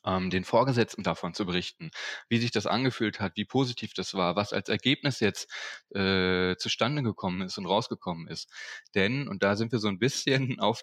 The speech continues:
der, bei der Metapher von, von einem trojanischen Pferd. Also wir versuchen so ein bisschen uns durch die Stadtmauern zu schleichen mit diesem Social Blended Learning Format, um dann,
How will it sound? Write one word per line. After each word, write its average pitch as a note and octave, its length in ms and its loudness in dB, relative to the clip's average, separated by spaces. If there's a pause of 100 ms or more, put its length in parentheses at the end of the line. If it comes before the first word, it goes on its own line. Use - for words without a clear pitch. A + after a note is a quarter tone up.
der, F#2+ 480 4 (540)
bei F2+ 160 0
der G2 120 2
Metapher G2+ 420 2
von, G2 340 -2
von G2 200 -4
einem F#2 220 0
trojanischen G#2 600 0
Pferd. - 440 -2 (460)
Also F#2+ 180 0
wir G#2 80 2
versuchen C3 640 4
so A#2+ 80 4
ein G#2 80 2
bisschen B2+ 340 2
uns G#2+ 260 -2
durch A2+ 180 0
die A2 80 -4
Stadtmauern F#2 580 0
zu F2 120 -6
schleichen F#2 600 -2 (140)
mit G2 180 -4 (140)
diesem F#2+ 180 -6
Social G2+ 340 -2
Blended F#2+ 280 -2
Learning A2+ 260 0
Format, E2+ 500 -6 (640)
um F#2+ 220 -2
dann, A2 420 2